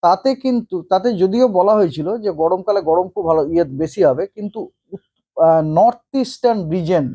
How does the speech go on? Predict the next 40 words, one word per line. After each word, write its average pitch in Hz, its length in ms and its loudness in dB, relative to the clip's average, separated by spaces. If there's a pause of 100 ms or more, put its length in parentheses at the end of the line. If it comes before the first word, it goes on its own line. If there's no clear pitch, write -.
(160)
বা 151 100 2
ইস্টার্ন 240 480 0
রিজনে 220 380 0
কিন্তু 165 480 -6 (720)
বলা 175 220 4
হয়েছিল, 214 360 0
আহ, 156 640 2
হয়েছিল 165 280 0
ম্যাক্সিমাম 190 580 0
টেম্পারেচার 254 600 2
আর 247 180 2 (160)
অতটা 226 460 0
বাড়ার 214 280 0
কথা 214 240 0
বলা 170 220 2
হয়নি, 160 260 2
কিন্তু 214 220 -8
মিনিমাম 226 480 -2
টেম্পারেচারটা 151 760 -2 (440)
বাড়ার 156 240 2
কথা 151 220 0
বেশি 139 260 -4
বলা 123 200 -2
হয়েছিল। 117 300 -8
ওটা 160 240 -2
আমি 208 180 0
সে, 196 220 2
আমি 185 180 0
এক 180 180 -2
ইন্টারভিউ 190 460 0
দিয়েছিলাম, 160 400 0
আমার 165 180 0
মনে 160 200 -2
হয় 175 80 4
ওটা 170 140 -2
সেকেন্ড 165 380 -2
এপ্রিল 156 320 -4
ছিল 135 220 -6
মনে 127 200 -4
হয় 117 200 -8